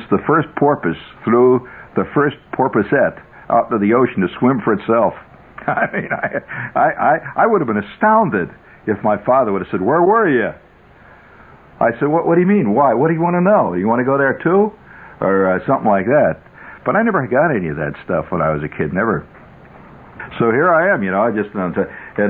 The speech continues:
it used to bug the hell out of me because all of a sudden there was school. Now, school is a structure.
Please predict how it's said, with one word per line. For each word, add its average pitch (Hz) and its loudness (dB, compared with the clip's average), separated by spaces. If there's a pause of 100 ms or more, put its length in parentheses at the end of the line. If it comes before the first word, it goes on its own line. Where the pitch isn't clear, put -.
(300)
it 113 -4
used 208 2
to - 0
bug 208 2
the 202 4
hell 220 4
out 175 4
of 120 0
me 120 2
because 127 -2 (500)
all 202 4
of 202 0
a 127 -2
sudden 147 0
there 185 0
was 202 2 (160)
school. 269 2 (1120)
Now, 110 2
school 247 4
is - -12
a 117 -2
structure. 247 0